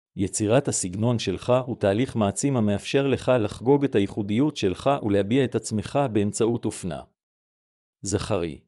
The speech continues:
אין חוקים כשזה מגיע לסגנון אישי. הכל עניין של למצוא את הייחודיות שלך ולהרגיש בטוחה במה שאת לובשת. על ידי שאיבת השראה מאחרים, הגדרת המותג האישי שלך,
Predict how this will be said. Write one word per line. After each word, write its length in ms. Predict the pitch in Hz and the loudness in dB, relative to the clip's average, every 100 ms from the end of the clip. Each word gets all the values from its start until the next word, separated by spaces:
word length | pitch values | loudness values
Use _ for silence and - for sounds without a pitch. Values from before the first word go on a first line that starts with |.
| _ _ - | _ _ 0
אין 160 | 147 | 2
חוקים 400 | 127 101 - 143 | 0 -2 0 0
כשזה 400 | 131 - 98 107 | 0 -2 2 4
מגיע 380 | 104 95 95 120 | 4 2 2 4
לסגנון 560 | 107 - 107 107 104 101 | 4 0 0 2 2 2
אישי. 320 | 98 - 58 - _ _ _ _ _ _ _ _ _ | -2 -6 -8 -14 _ _ _ _ _ _ _ _ _
הכל 320 | 104 - 185 | -2 4 4
עניין 360 | 123 101 107 110 | 4 2 2 2
של 160 | - 87 | -2 -2
למצוא 420 | 95 98 131 123 | -2 0 2 2
את 100 | 113 | 2
הייחודיות 600 | 101 - 104 107 139 139 | 0 -2 -2 0 0 0
שלך 320 | 104 92 - 156 | -2 0 0 2
ולהרגיש 540 | 117 101 104 104 135 104 | 4 4 4 0 -2 -2
בטוחה 500 | 104 98 - 143 131 | -2 -2 0 2 2
במה 280 | 113 135 | 0 0
שאת 320 | 131 131 110 110 | 0 0 0 0
לובשת. 640 | 90 87 - - - _ _ _ _ _ _ _ _ _ _ | 0 -2 -4 -8 -12 _ _ _ _ _ _ _ _ _ _
על 120 | 101 104 | 0 2
ידי 260 | 101 135 | 4 4
שאיבת 460 | - 90 85 110 - | 4 0 2 2 2
השראה 380 | - 95 104 120 | 0 2 4 4
מאחרים, 680 | 110 - 101 104 104 101 - _ _ - | 2 0 -2 0 -2 -4 -10 _ _ -6
הגדרת 440 | 101 98 107 139 | -2 2 4 4
המותג 380 | 120 104 - 139 110 | 2 2 2 4 4
האישי 320 | 101 - 139 | 2 0 -4
שלך, 360 | - 87 - | -2 -4 -2